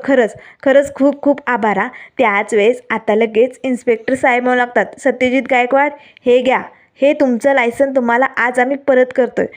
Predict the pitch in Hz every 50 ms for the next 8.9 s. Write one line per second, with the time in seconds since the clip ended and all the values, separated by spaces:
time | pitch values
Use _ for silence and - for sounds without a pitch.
0 | - - - - - 202 202 190 214 208 202 208 214 202 196 - 240 254 - 294
1 | 254 - - - 240 247 247 294 269 262 247 254 254 262 285 285 294 277 233 247
2 | 262 285 294 285 302 294 294 285 294 294 302 302 302 311 277 285 294 285 294 285
3 | 285 277 285 220 180 180 - - - - _ - 214 202 196 190 196 208 233 240
4 | 233 - 247 220 202 - 269 262 220 269 233 214 202 208 240 247 247 240 233 262
5 | - 247 254 254 294 294 226 220 240 247 226 180 - - - - - - - -
6 | 214 247 262 247 _ _ _ _ - 277 262 247 269 294 294 262 294 254 233 226
7 | 220 220 - 226 - - 233 262 - - 311 285 - - - 247 269 294 294 254
8 | 226 240 - - 302 302 311 302 294 294 277 269 269 269 - - 233 254